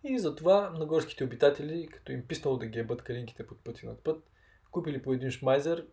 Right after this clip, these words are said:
който не било вид бира, а вид пушка, и станали партизани от четата на стария командос бай Иван Войвода.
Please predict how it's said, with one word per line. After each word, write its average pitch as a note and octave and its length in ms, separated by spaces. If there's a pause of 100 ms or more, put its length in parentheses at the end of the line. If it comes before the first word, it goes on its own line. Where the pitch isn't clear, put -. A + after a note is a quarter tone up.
(240)
който - 220
не B2+ 100
било B2+ 220
вид B2 220
бира, B2 360
а - 20
вид B2 260
пушка, - 380 (400)
и C3+ 60
станали C#3+ 380
партизани C#3 500
от C3 100
четата C3 360
на A2+ 120
стария C3 360
командос A#2+ 600 (260)
бай B2 200
Иван A#2 260
Войвода. A2+ 420